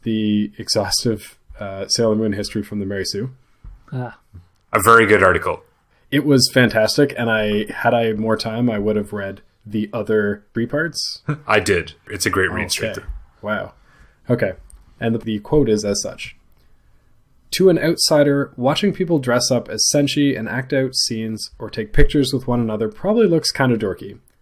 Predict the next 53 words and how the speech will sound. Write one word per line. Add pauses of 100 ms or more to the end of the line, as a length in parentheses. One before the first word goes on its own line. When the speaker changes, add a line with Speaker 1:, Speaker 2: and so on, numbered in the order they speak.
(120)
Speaker 1:
much
in
the
same
way
that
all
fandoms
look
dorky
when
you're
not
currently
entrenched
in
them. (480)
And
I
don't
know
about
you,
but
sometimes
it's
surreal
thinking
about
how
much
of
an
impact
Sailor
Moon
had
on
my
life, (340)
and
how
much
I
still
think
about
it (320)
on
a
near
constant
basis,